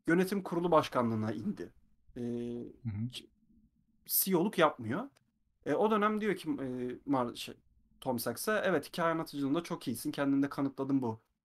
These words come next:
Speaker 1: e, alanda. Amerika tarı-, Amerika'da bu şekilde tanınıyorsun ama hadi bir bakalım nasıl ayakkabı tasarımcısın. Ben de sana böyle bir, e, bir challenge veriyorum ve bana bir ayakkabı tasarlamanı istiyorum ve bu ayakkabı Mars'ta kullanılması,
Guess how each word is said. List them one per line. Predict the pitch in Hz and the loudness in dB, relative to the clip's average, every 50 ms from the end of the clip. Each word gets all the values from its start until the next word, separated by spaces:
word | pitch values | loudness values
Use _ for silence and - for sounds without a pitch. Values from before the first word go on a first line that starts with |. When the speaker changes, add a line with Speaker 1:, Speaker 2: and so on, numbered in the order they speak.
| _ _ _ - | _ _ _ -18
Speaker 1:
e, | - - - - - _ _ _ _ _ _ _ _ - | -18 -18 -18 -20 -20 _ _ _ _ _ _ _ _ 0
alanda. | 135 127 113 107 104 110 117 156 175 180 - - _ _ _ _ _ _ - | 2 2 4 2 0 0 0 0 0 0 -2 -8 _ _ _ _ _ _ 0
Amerika | 135 139 139 139 - 151 - | 4 4 4 4 0 -4 -6
tarı-, | 147 135 139 - | -4 -4 -2 -2
Amerika'da | - 143 135 135 131 - 139 131 131 143 | 0 0 0 0 -2 -4 -6 -4 -4 -6
bu | 139 | -6
şekilde | - 143 - 143 135 131 | -8 -8 -8 -8 -8 -8
tanınıyorsun | - 156 147 147 147 139 120 113 - - 190 | -4 -4 -2 0 2 0 0 0 0 0 0
ama | 180 156 170 208 - - _ - - - - | 2 2 0 -2 -4 -8 _ -20 -20 -10 -4
hadi | - 180 180 190 | -2 -2 0 0
bir | 185 185 | 0 0
bakalım | 196 190 185 196 185 180 147 127 143 | 0 2 2 2 0 2 2 2 0
nasıl | 135 - - 151 | 0 2 2 4
ayakkabı | 143 131 - - 135 120 - | 4 2 2 0 -4 -6 -6
tasarımcısın. | - 139 - - 127 123 123 120 120 - - 190 202 185 160 | -6 -8 -8 -6 -6 -4 -4 -4 -4 -4 -6 -6 -6 -2 0
Ben | 160 160 165 | 0 2 2
de | 160 | 0
sana | - 170 165 165 160 | -2 -2 -2 0 0
böyle | 170 160 143 143 | 0 0 2 0
bir, | 180 185 185 185 - _ _ _ _ _ - | 0 -2 -2 -4 -10 _ _ _ _ _ -10
e, | 131 123 123 120 120 120 - - _ _ _ _ _ | -6 -4 -4 -4 -4 -6 -8 -12 _ _ _ _ _
bir | 165 185 180 | -4 -2 0
challenge | - - 185 185 185 180 175 - - - - _ - _ - | 2 2 4 4 4 2 0 -2 -8 -12 -18 _ -20 _ -2
veriyorum | 139 131 117 113 113 120 127 175 208 - 180 | 0 2 2 2 2 2 2 0 -2 0 2
ve | 185 190 190 180 - _ _ _ _ | 2 2 2 0 -2 _ _ _ _
bana | 160 160 165 170 | 0 0 4 4
bir | 214 | 6
ayakkabı | 214 208 208 - 214 208 | 4 4 4 2 -2 -2
tasarlamanı | - 170 135 - 127 120 117 117 110 110 | -2 -4 0 0 0 2 2 0 0 -2
istiyorum | 107 - - - 123 131 185 107 107 - - | -4 -6 -6 -4 -4 -2 -2 -4 -4 -4 -4
ve | 175 185 180 | -2 0 4
bu | 196 190 | 6 6
ayakkabı | 170 147 - 175 208 | 6 6 2 0 0
Mars'ta | 220 202 196 190 185 - - 190 185 | 2 4 4 4 4 2 0 -2 -2
kullanılması, | - 156 127 123 120 117 110 113 110 - - | 0 0 2 2 2 2 0 -2 -4 -8 -12